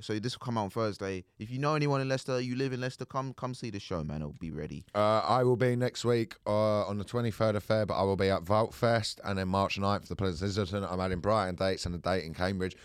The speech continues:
Speaker 2: Thank you to everyone that came to the Leicester show last week. Sold really well, and it was a fucking great show. The show's in great shape, so I'd love all of you to come see it. It's gonna be am-, it's gonna be really good by the time. It's already really good. It's gonna be amazing by the time it hits Edinburgh. And sign up to the Patreon.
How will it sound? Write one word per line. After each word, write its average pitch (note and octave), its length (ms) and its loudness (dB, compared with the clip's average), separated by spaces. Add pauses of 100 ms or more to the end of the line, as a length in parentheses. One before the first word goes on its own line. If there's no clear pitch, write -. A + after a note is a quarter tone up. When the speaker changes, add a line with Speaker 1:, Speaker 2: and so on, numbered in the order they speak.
(140)
Speaker 2:
Thank C3+ 280 2
you C3+ 60 0
to B2 80 2
everyone B2 220 4
that A#2+ 100 0
came A2+ 200 2
to A2+ 100 0
the G#2+ 60 2
Leicester G#2+ 200 2
show A2 220 4
last G#2+ 360 2
week. A2 280 2
Sold A2 320 4
really A2 240 4
well, G#2+ 280 2 (320)
and G2+ 540 2 (100)
it G#2 80 0
was F#2+ 120 -2
a F#2+ 40 2
fucking G2+ 460 2
great G#2 300 2
show. G#2 260 2
The F#2 60 -2
show's G#2 280 0
in F#2+ 120 -4
great G2+ 260 0
shape, G2 300 -2
so G2+ 120 0
I'd F2+ 120 0
love G2 240 2
all G2+ 160 0
of F2 100 -2
you F2+ 80 0
to - 100 -6
come F2+ 200 -2
see F#2+ 180 2
it. E2+ 140 0
It's E2 100 -8
gonna G2+ 220 0
be F#2 140 0
am-, F#2 220 -2
it's F2 160 -4
gonna A#2 220 2
be F2+ 140 2
really F#2 400 2
good E2+ 180 -2
by E2+ 140 0
the E2 100 -2
time. E2 260 -4 (260)
It's B2 120 0
already D#3 300 4
really A#2+ 220 2
good. F#2+ 160 0
It's F2 100 -4
gonna G#2 120 0
be G2 100 2
amazing F#2 340 2
by E2+ 100 2
the E2 60 -4
time F2 240 0
it D2 60 -2
hits E2+ 220 -4
Edinburgh. D#2+ 460 -2 (460)
And E2+ 200 -4
sign G2+ 180 -2
up F2 80 -8
to - 60 -8
the E2+ 60 -6
Patreon. G2 520 -2